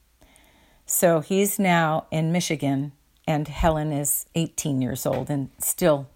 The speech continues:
living with her family. Nineteen oh four. Helen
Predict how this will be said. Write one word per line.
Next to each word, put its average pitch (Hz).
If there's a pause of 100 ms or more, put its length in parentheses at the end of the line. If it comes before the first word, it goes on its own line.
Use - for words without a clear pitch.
living 139
with 123
her 131
family. - (1400)
Nineteen 180
oh 165
four. 147 (1200)
Helen 175